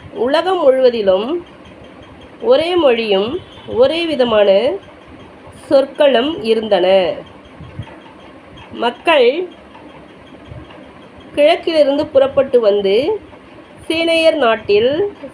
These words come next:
சம-, சமவெளி ஒன்றை கண்டு அங்கே குடியேறினர். அப்பொழுது அவர்கள்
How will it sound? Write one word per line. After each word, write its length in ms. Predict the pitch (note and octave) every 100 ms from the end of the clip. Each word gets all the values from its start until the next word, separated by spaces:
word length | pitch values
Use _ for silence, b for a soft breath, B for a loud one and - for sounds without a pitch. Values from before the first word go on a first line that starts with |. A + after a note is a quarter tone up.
| -
சம-, 340 | A#3+ B3+ D4 -
சமவெளி 500 | - B3+ D4 D#4+ D#4
ஒன்றை 580 | D4+ A#3+ A3 G#3 A#3 D4 - - - - -
கண்டு 580 | C4 B3+ C4 A#3+ G#3 C#4+ -
அங்கே 380 | A3+ B3 C#4 D#4+ B4
குடியேறினர். 840 | C#4 C#4 C4 G#3 F#3+ G3+ G#3 F#3+ - - - -
அப்பொழுது 840 | G#3+ A3+ - C4 A3 F#3 G#3 D4 G#4 - - - -
அவர்கள் 500 | - C4 C4+ A#3 G3+